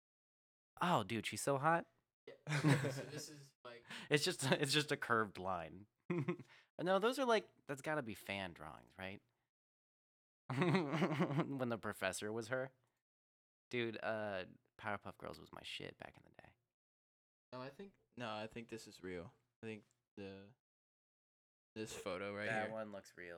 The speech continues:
Speaker 1: yeah.
Speaker 2: Yeah, this is real.
Speaker 1: It's only half her face, though.
Speaker 2: Yeah.
Speaker 1: Yeah, I like that. I like that one curvy line. It's pretty hot. <laughs>
Speaker 2: There you go.
Speaker 1: <laughs>
Speaker 2: If you guys wanna know what we're talking about, it's, uh, Miss Sarah Bellum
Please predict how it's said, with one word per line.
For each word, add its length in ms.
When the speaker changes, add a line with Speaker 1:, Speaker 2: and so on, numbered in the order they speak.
Speaker 1:
yeah. 240
Speaker 2:
Yeah, 60
this 200
is 160
real. 280
Speaker 1:
It's 160
only 260
half 220
her 180
face, 320
though. 60
Speaker 2:
Yeah. 280
Speaker 1:
Yeah, 60
I 100
like 280
that. 260
I 80
like 220
that 220
one 240
curvy 260
line. 280
It's 200
pretty 180
hot. 960
<laughs> 60
Speaker 2:
There 140
you 100
go. 340
Speaker 1:
<laughs> 360
Speaker 2:
If 100
you 60
guys 240
wanna 160
know 160
what 160
we're 80
talking 320
about, 280
it's, 280
uh, 200
Miss 200
Sarah 340
Bellum 480